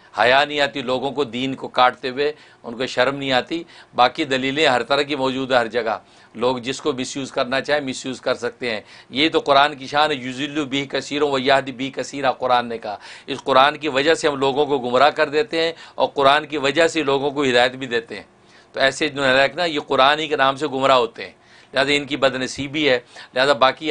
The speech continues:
आपका दिल उधर ठुकता है तो आप ठीक है, लंबे कच्छे वाले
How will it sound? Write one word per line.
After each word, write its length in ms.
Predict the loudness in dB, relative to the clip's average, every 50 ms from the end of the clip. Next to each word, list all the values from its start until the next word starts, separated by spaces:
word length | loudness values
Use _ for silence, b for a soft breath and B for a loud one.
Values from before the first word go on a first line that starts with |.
| 4 6
आपका 260 | 6 4 4 0 0
दिल 260 | 2 2 -2 -2 -2
उधर 240 | -4 0 2 2 2
ठुकता 420 | 2 0 -4 -4 -2 2 4 4 6
है 180 | 4 4 0 B B B B B
तो 60 | 4 4
आप 160 | 4 4 2 -2
ठीक 200 | -2 0 2 2
है, 180 | 2 2 0 B B B B -2
लंबे 280 | 0 0 2 2 0 2
कच्छे 340 | 2 0 0 2 2 2
वाले 340 | 6 6 6 6 6 4 2